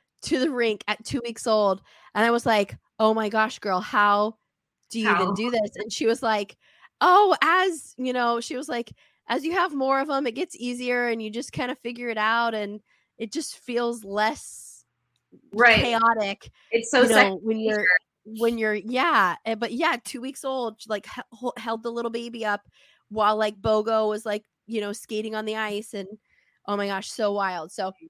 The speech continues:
Speaker 1: um, kudos to the wives, uh, uh, of these players as well and the
Speaker 2: Yes.
Speaker 1: families of these players because, uh, they,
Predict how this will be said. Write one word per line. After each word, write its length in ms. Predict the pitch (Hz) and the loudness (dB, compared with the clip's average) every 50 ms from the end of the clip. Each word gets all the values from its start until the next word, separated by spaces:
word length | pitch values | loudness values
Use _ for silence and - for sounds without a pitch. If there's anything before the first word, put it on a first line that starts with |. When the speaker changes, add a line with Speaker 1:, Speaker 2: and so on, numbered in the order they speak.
| _ _ _ _ - - 208 | _ _ _ _ -8 -2 0
Speaker 1:
um, 380 | 214 214 214 202 196 190 180 - | 0 0 2 0 -2 -4 -6 -8
kudos 460 | - - 285 302 370 381 381 330 - | -10 -8 -6 -4 -4 -4 -6 -8 -10
to 320 | - - - 240 233 214 - | -10 -8 -4 -4 -4 -4 -4
the 160 | 190 - 190 180 | -4 -4 -4 -4
wives, 640 | 196 180 180 180 180 175 170 170 165 208 - - - - | -2 0 0 0 0 0 -2 -6 -8 -12 -14 -12 -8 -6
uh, 140 | 196 185 - - | -4 -4 -6 -8
uh, 160 | 113 123 - - | -12 -14 -12 -8
of 220 | 160 208 190 180 | -8 -8 -8 -8
these 180 | 196 196 185 190 | -8 -8 -8 -10
players 400 | - - - 185 185 185 185 196 196 | -10 -10 -8 -6 -6 -6 -8 -8 -10
as 120 | 185 - 233 | -12 -8 -6
well 360 | 185 180 180 180 170 180 - _ - - - _ - | -4 -4 -4 -4 -4 -6 -8 _ -20 -20 -16 _ -8
and 120 | 196 196 | -4 0
the 40 | 190 | 2
Speaker 2:
Yes. 100 | 170 165 | 4 4
Speaker 1:
families 400 | 160 208 208 202 - 185 185 202 | 4 4 0 -2 -6 -8 -8 -8
of 100 | 220 180 | -8 -6
these 160 | 185 180 185 - | -6 -8 -8 -6
players 420 | - 208 185 185 180 180 180 - | -6 -4 -4 -4 -4 -6 -6 -8
because, 540 | - 185 - - 196 185 180 175 170 185 - _ _ _ _ _ _ _ _ - | -12 -12 -8 -6 -4 -4 -2 -4 -6 -8 -14 _ _ _ _ _ _ _ _ -2
uh, 420 | 202 196 190 190 185 185 185 170 - - - | 2 2 4 4 4 2 0 -2 -4 -8 -14
they, 420 | 196 180 208 196 208 214 220 220 | -8 -2 0 0 2 2 0 -2